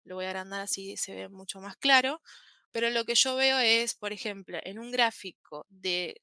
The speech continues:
columnas apiladas, lo que me pide es que yo agregue los campos que van a estar en el eje X y en el eje Y. También,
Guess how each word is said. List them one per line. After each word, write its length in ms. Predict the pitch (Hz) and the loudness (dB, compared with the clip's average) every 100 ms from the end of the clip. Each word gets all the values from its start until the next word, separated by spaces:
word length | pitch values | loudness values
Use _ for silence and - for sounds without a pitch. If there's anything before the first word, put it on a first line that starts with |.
| _ | _
columnas 680 | 196 196 240 240 185 156 - | -4 -4 -6 -8 -8 -8 -4
apiladas, 920 | 185 - 214 262 247 254 294 339 - _ _ _ | -4 0 6 8 10 8 4 0 -4 _ _ _
lo 280 | 196 202 196 | -6 -4 -2
que 100 | 196 | -2
me 220 | 202 202 | 0 -2
pide 340 | 220 226 240 | 0 4 4
es 160 | 233 - | 4 0
que 140 | 202 | 0
yo 280 | 190 - 196 | 2 2 2
agregue 760 | 202 214 226 240 233 233 247 285 _ _ _ - | 0 0 2 2 2 0 -2 -6 _ _ _ -6
los 240 | 208 208 | -6 -6
campos 580 | - 240 240 233 269 - | 2 2 2 -6 -8 -6
que 140 | 208 | -2
van 200 | 202 190 | 0 0
a 40 | 196 | -4
estar 240 | - 180 | -2 -2
en 160 | 180 190 | -2 -6
el 100 | 202 | -6
eje 300 | 202 269 285 | -2 4 4
X 500 | 269 277 311 - - _ _ - | 4 -2 -2 -4 -6 _ _ -6
y 80 | 208 | -4
en 120 | 202 | -2
el 80 | 190 | -4
eje 260 | 185 196 | -4 -2
Y. 220 | 185 175 - _ _ _ _ _ _ _ _ _ _ _ _ _ _ - - | -2 -4 -12 _ _ _ _ _ _ _ _ _ _ _ _ _ _ -10 4
También, 580 | 247 240 262 269 277 | 4 6 4 4 0